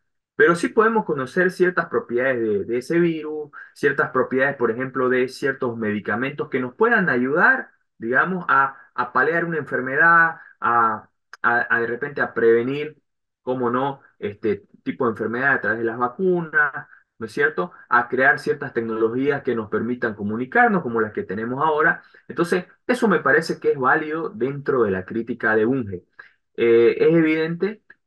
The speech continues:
que el conocimiento, eh, científico, por lo menos de lo que lo plantea Bunge,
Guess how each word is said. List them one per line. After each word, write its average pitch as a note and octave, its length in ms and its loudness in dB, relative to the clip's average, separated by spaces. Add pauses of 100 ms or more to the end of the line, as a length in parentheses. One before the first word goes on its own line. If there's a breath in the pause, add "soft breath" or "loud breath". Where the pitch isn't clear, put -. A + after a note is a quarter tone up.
(120)
que G#2+ 280 2
el G#2+ 180 -4
conocimiento, C#3 1080 -4 (100)
eh, G2 280 -6
científico, C#3 600 -2
por A2+ 120 -2
lo A2+ 80 0
menos C3+ 240 -2
de A2+ 60 0
lo G#2 100 -2
que F#2+ 120 -4
lo F#2 260 -6
plantea G#2 500 0
Bunge, D3 560 -2